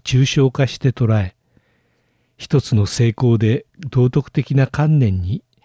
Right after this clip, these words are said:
出しやすいものです。ですから宗教を具体的な人間に即したものに引き戻し、生身の問題に直面せしめ、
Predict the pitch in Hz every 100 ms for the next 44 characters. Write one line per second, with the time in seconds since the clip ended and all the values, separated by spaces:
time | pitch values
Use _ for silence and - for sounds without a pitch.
0 | _ 113 110 107 - 151 - 175 107 90
1 | 95 - - - _ _ _ _ _ _
2 | _ _ _ _ _ _ _ _ - 135
3 | 160 - 117 101 - 139 - 107 95 110
4 | - - 127 - 120 120 127 127 127 120
5 | 123 131 131 131 131 - 131 - - -
6 | 107 98 95 95 87 - - 123 117 107
7 | - - - - _ _ _ _ _ _
8 | _ _ _ 123 120 120 104 95 95 107
9 | 117 110 110 101 147 - - - - 143
10 | 143 131 120 - 143 113